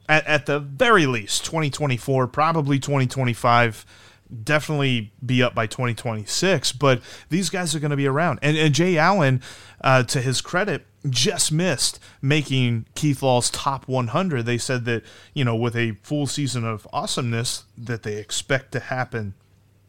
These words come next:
with Jay Allen, he should be in next year's top one hundred. And, and that in and of itself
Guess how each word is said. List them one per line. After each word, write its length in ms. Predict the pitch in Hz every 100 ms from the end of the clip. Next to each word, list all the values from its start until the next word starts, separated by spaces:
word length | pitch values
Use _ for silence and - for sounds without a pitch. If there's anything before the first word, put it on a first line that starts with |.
| _ -
with 300 | 123 226 -
Jay 280 | - 120 104
Allen, 400 | 98 92 95 107 - - - -
he 140 | 147
should 180 | - 123
be 140 | 123
in 80 | 117
next 280 | 113 - -
year's 280 | 117 110 -
top 320 | 120 113 -
one 120 | 110
hundred. 300 | 156 127 95 -
And, 180 | 139 143
and 220 | 143 135
that 400 | 113 151 196 190
in 100 | 156
and 120 | 151 143
of 100 | 120
itself 500 | - - 147 123